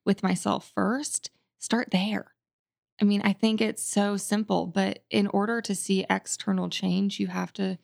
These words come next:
change your own inner dialogue. You have to release limiting beliefs. You have to dismantle those fears. And you have to make a choice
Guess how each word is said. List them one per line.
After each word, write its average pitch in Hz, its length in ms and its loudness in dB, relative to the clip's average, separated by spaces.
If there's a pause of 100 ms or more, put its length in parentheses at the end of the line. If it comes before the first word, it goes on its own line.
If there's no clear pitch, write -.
(460)
change 208 680 0 (260)
your 190 320 0
own 190 260 2
inner 185 300 2
dialogue. 185 680 -2
You 190 100 0
have 185 340 -4
to 185 500 0 (1200)
release 185 880 0 (1000)
limiting 170 540 4
beliefs. - 840 -4 (220)
You 190 160 2
have 185 200 -2
to 180 80 0
dismantle 175 800 -2
those 165 460 -2
fears. 202 760 -6 (640)
And 196 220 2
you 196 140 0
have 190 340 -4
to 208 120 0
make 185 360 0 (580)
a 202 80 0
choice 202 580 -2